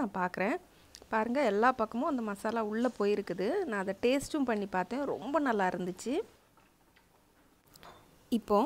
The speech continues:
பன்னீர் பட்டர் மசாலா நமக்கு தேவையான கன்சிஸ்டன்சில ரெடி ஆயிடுச்சுங்க. இது கூட கஸ்தூரி மேத்தியும் கொஞ்சம் ஃப்ரெஷ் க்ரீமும் சேர்த்து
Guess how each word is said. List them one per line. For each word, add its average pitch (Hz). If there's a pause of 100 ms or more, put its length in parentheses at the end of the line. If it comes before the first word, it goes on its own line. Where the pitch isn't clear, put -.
(220)
பன்னீர் 240
பட்டர் 208
மசாலா 185 (280)
நமக்கு 269 (100)
தேவையான 240
கன்சிஸ்டன்சில 180 (100)
ரெடி 202
ஆயிடுச்சுங்க. 180 (560)
இது 302
கூட 202 (160)
கஸ்தூரி 262
மேத்தியும் 180 (840)
கொஞ்சம் 247
ஃப்ரெஷ் 320 (100)
க்ரீமும் 208
சேர்த்து 185